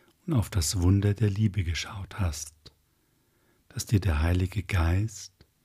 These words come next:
an ihrer Stelle zeigte.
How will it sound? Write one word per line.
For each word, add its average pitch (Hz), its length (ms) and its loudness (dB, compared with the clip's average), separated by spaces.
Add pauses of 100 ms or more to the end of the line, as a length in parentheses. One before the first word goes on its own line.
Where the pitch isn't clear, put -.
(300)
an - 180 -4
ihrer 107 340 2
Stelle 90 540 -2
zeigte. 78 840 -6